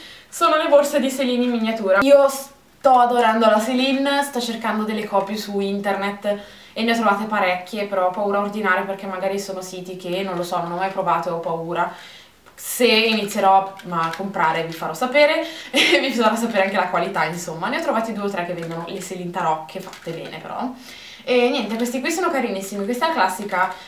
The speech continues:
eh, beige e nera e questa qua è la fucsia viola e beige.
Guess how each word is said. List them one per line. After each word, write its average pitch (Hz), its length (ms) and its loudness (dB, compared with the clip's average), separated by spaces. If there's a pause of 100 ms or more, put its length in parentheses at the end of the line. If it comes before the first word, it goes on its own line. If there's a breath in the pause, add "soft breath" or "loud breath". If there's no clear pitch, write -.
eh, 185 160 -4
beige 202 340 2
e - 20 -2
nera 185 300 -2
e 262 40 -2
questa 269 220 -6
qua 202 340 2
è 180 140 -2
la 208 100 -2
fucsia 208 360 -6
viola 170 500 -2
e 165 420 -6
beige. 165 560 -2